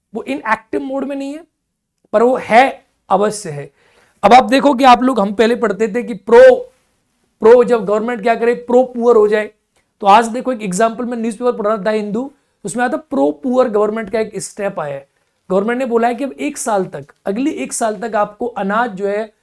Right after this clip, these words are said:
यानी जो लोग उसमें थे बीपीएल में,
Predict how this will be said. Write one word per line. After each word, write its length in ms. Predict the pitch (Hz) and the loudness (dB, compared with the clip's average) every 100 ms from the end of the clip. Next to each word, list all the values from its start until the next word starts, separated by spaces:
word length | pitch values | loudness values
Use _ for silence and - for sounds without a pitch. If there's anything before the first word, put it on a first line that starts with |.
| _ _ | _ _
यानी 200 | 180 214 | -8 -6
जो 320 | 190 208 226 214 | -6 0 2 2
लोग 280 | 208 202 | 2 2
उसमें 520 | 202 185 185 - 208 208 | 0 0 -4 -8 -8 -4
थे 280 | 202 202 | -2 -2
बीपीएल 720 | 202 - _ 170 190 226 214 | -4 -12 _ -10 -8 -6 -6
में, 240 | 196 180 | -6 -12